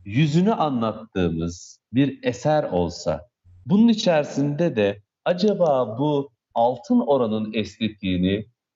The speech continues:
kullansak, ama normalde matematiksel olarak baktığınızda tabii ki böyle bir şey söz konusu değil. Ama, e, hani his olarak içinde olsa, o tekrarları, işte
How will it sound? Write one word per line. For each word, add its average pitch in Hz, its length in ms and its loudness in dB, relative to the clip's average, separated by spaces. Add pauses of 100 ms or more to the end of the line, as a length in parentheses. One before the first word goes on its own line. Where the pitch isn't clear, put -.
kullansak, 143 920 -2
ama 180 180 2 (200)
normalde 170 380 2
matematiksel 180 680 -2
olarak 165 300 0
baktığınızda 160 520 -2
tabii 185 360 0
ki 107 140 -4
böyle 98 200 2
bir 82 40 -6
şey 135 200 -2
söz 95 280 -6
konusu 87 360 -8
değil. 78 200 -2 (380)
Ama, 160 500 0 (240)
e, 92 360 2
hani 139 240 -2 (640)
his 254 280 4
olarak 127 680 0
içinde 135 460 0
olsa, 104 500 0
o - 140 -2
tekrarları, 110 1080 0
işte 101 460 -2